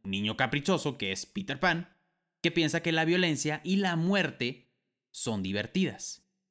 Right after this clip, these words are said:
Exacto. Peter Pan en esta historia está loco.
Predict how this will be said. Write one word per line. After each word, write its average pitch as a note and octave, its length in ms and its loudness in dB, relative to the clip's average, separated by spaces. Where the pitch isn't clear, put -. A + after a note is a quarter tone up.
Exacto. F#2+ 640 -4
Peter E3 320 2
Pan D#3+ 160 2
en D3+ 100 2
esta D3 180 0
historia B2+ 340 2
está G2+ 480 -2
loco. - 440 -8